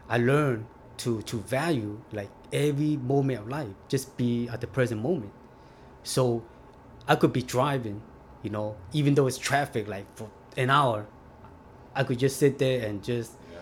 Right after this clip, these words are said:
you know, look up the sky, listen to music, just remind myself where I was at, like, three months ago, you know, or, like, I could walk, you know, on the sidewalk, and I'd be grateful just to be around with people, around the street,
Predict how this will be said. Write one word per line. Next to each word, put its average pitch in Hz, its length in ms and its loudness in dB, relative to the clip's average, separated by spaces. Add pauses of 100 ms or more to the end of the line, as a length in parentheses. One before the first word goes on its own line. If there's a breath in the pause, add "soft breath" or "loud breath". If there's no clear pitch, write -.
(160 loud breath)
you 113 100 -2
know, 117 100 2
look 127 220 2
up 123 140 -2
the 110 60 -12
sky, 127 560 2 (200)
listen 120 220 2
to 113 40 0
music, 127 440 2
just 127 200 0
remind 120 240 2
myself 117 340 -2
where 117 200 0
I 117 40 0
was 113 200 -4
at, 120 160 -2
like, 98 140 -12 (380)
three 127 160 2
months 123 280 2
ago, 101 220 -8 (500 loud breath)
you 110 100 -4
know, 110 160 -2
or, 110 220 -2
like, 107 220 -6 (420 loud breath)
I 131 100 0
could 127 280 2 (280)
walk, 127 340 4 (200)
you 117 80 0
know, 113 100 0
on 110 80 -2
the 98 40 -6
sidewalk, 156 600 0 (240)
and 104 280 -6 (160)
I'd 120 160 -4
be 110 80 -8
grateful 131 400 0
just 120 320 -4
to 107 200 -4 (220)
be 113 380 -8
around 120 320 0
with 104 140 -10
people, 175 420 -2 (280)
around 117 320 0
the 107 60 -6
street, 165 360 -4